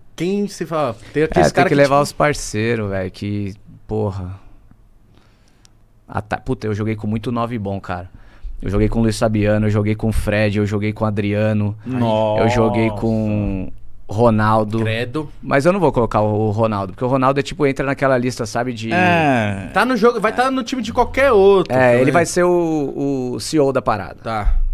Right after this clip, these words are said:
Speaker 1: Jesus.
Speaker 2: Exato.
Speaker 3: Ronaldo não vale.
Speaker 2: Então eu vou de, me ajuda.
Speaker 1: Edson.
Speaker 3: <laughs> Você tá louco? Olha
Speaker 2: Eu
Speaker 3: o
Speaker 2: vou de
Speaker 3: jogador.
Speaker 1: Sheik
Speaker 2: Sheik
Speaker 1: Guerreiro.
Speaker 2: Paulo Guerreiro.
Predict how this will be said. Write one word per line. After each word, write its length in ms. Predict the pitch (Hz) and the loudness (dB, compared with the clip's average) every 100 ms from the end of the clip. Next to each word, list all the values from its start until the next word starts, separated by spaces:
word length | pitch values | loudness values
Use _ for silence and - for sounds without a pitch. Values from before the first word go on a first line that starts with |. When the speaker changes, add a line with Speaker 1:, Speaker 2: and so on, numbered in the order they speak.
| - | -4
Speaker 1:
Jesus. 520 | 95 120 107 98 - - | -10 -12 -10 -14 -16 -10
Speaker 2:
Exato. 500 | 110 104 - - - | -6 -6 -8 -10 -8
Speaker 3:
Ronaldo 300 | 123 139 156 | -4 -2 -4
não 140 | 165 117 | -6 -6
vale. 400 | 90 76 71 85 - | -6 -8 -12 -18 -2
Speaker 2:
Então 280 | - - 127 | 0 2 4
eu 100 | 131 | 4
vou 160 | 117 127 | 2 0
de, 760 | 120 123 120 113 110 104 104 104 - - - - - - - - - - - - - - | 0 -2 0 0 0 0 -4 -4 -2 -2 -4 -8 -6 -4 -2 -2 -2 -6 -10 -16 -8 -4
me 140 | 110 | -2
ajuda. 360 | 107 123 107 104 - 113 | -2 -2 -4 -6 -8 -8
Speaker 1:
Edson. 540 | 123 139 151 151 427 | -2 0 2 4 4
Speaker 3:
<laughs> 0 | |
Você 80 | 359 | 6
tá 140 | 403 403 | 4 4
louco? 260 | 415 - | 4 4
Olha 60 | 359 | 2
Speaker 2:
Eu 40 | |
Speaker 3:
o 20 | 349 | 6
Speaker 2:
vou 100 | 127 | 6
de 60 | |
Speaker 3:
jogador. 440 | - - - - - | 6 6 6 4 2
Speaker 1:
Sheik 420 | - 151 151 135 | 0 -4 -4 -4
Speaker 2:
Sheik 160 | 131 123 | 0 4
Speaker 1:
Guerreiro. 240 | 156 143 | 6 8
Speaker 2:
Paulo 240 | 147 135 | 8 8
Guerreiro. 380 | 135 104 90 - | 6 4 -2 -6